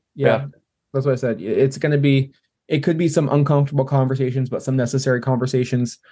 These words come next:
Speaker 1: might need, uh, to happen. It's, it's just, it's just unfortunate that we're even having to discuss this when you've got a player of his caliber in his prime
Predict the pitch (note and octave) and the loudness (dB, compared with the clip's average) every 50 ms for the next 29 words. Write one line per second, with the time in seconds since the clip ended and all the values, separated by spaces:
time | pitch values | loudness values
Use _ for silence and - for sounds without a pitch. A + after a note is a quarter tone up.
0 | - - _ _ _ _ _ _ _ _ D#3+ C#3+ C3+ B2+ A#2 - C#3 C3 B2+ B2 | -20 -20 _ _ _ _ _ _ _ _ 0 2 2 2 2 2 2 4 4 4
1 | A#2+ A#2+ - - C#3+ B2+ A#2+ A#2+ A#2 A#2 A2+ A#2 A2 A2+ - _ _ _ _ - | 2 0 -2 0 2 4 4 4 4 4 2 0 -6 -12 -20 _ _ _ _ -18
2 | C#3 - - C#3+ A#2+ A2+ A2+ A2+ A2+ B2 A#2 A#2+ A2+ - - - - - D#3 C3+ | -18 -2 -2 0 0 2 0 0 2 2 2 2 2 0 0 -6 -2 0 0 2
3 | C3+ D3+ C#3 - - - C#3+ - - C#3+ - - C#3+ C#3 C3+ - - B2+ B2 - | 2 2 0 2 0 -2 0 0 0 -2 0 2 2 2 2 2 0 0 0 0
4 | - - - - B2 A#2+ A#2+ A#2 B2+ B2 A#2 B2 A#2 G#2+ A2+ A2+ A#2+ A#2+ A2+ - | -2 -4 -2 0 2 0 2 2 2 2 2 2 0 0 0 0 0 0 0 0
5 | A#2 A2+ A2 - - A#2 G#2 G#2+ - B2 A#2 A2+ - - B2+ A#2+ A2+ - B2+ A#2 | -2 -2 -2 -2 0 0 0 0 0 -2 -4 -2 -2 0 0 0 2 2 2 2
6 | A2+ A2+ A2+ - - A#2+ A#2 A2 G#2+ A2 - B2+ A2+ - - A#2+ A2+ G#2+ A2 A2 | 2 0 -2 0 0 2 4 4 2 2 0 -2 -4 -2 0 0 2 2 2 2
7 | A#2 A2+ A2 G#2+ - - A#2+ A2 A2 A2+ A2 - - - A#2 A2 A2 G#2+ A2 A2+ | 2 2 2 0 0 0 0 0 0 0 -2 -4 -2 0 0 0 2 2 0 0
8 | A2 - | 0 -2